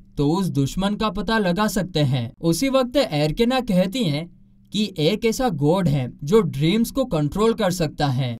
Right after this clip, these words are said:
और उसका नाम लिबरशैंड है। माना जाता है कि वो ड्रैगन गॉड के किंगडम में है। जिस पर एनोस कहता है कि अगर ऐसी बात है तो चलो वहाँ चलते हैं और साथ ही हम जजमेंट सिलेक्शन को भी तबाह करने वाले हैं।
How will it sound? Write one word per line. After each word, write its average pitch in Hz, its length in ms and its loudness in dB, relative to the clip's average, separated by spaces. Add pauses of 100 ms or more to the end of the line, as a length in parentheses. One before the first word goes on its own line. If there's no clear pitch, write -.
(100)
और 147 180 2
उसका 143 300 0
नाम 202 280 0
लिबरशैंड 156 760 2
है। 123 280 -2 (180)
माना 143 360 2
जाता 190 340 2
है 208 180 0
कि 220 140 0
वो 226 160 2
ड्रैगन 151 540 0
गॉड 190 260 -2
के 208 140 -2
किंगडम 147 400 2
में 143 180 2
है। 123 360 0
जिस 196 240 -2
पर 254 200 4
एनोस 175 420 0
कहता 196 360 0
है 226 140 0
कि 233 140 0
अगर 220 280 2
ऐसी 165 280 2
बात 190 280 0
है 165 160 -2 (140)
तो 226 140 -2
चलो 226 280 0
वहाँ 226 220 0
चलते 156 360 0
हैं 135 260 0 (100)
और 156 160 2
साथ 151 420 -2
ही 196 60 0
हम 202 200 -2
जजमेंट 147 480 -2
सिलेक्शन 185 520 -2
को 208 140 -2
भी 226 140 2
तबाह 160 380 2
करने 156 300 2
वाले 139 280 0
हैं। 123 320 -4